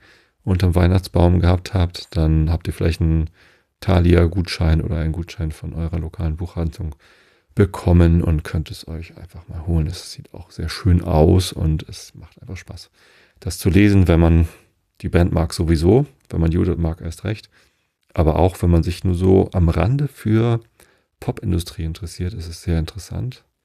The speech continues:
Und selbst wenn man das nicht mag, also selbst wenn man Popindustrie egal findet, ähm, finde ich's bereichernd, weil es eben darum geht, was ist einem eigentlich wichtig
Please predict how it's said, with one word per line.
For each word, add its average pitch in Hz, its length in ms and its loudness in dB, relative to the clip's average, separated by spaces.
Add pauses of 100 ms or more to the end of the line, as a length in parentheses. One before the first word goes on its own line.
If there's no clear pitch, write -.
(400)
Und 92 100 6
selbst 135 260 4
wenn 127 60 4
man 110 80 4
das 95 160 -2
nicht 95 380 2
mag, 71 560 -8
also 80 220 -2
selbst 90 280 0
wenn 87 80 2
man 85 280 2 (240)
Popindustrie 92 840 0 (320)
egal 85 380 -2
findet, 92 440 -2 (760)
ähm, 82 500 4 (720)
finde 110 180 0
ich's 120 100 -2
bereichernd, 98 600 0 (120)
weil 87 380 2
es 120 120 0
eben 95 220 2
darum 87 220 0
geht, 87 400 0 (380)
was 90 220 0
ist - 260 -10
einem 82 240 -4
eigentlich 78 540 -12 (120)
wichtig - 520 -16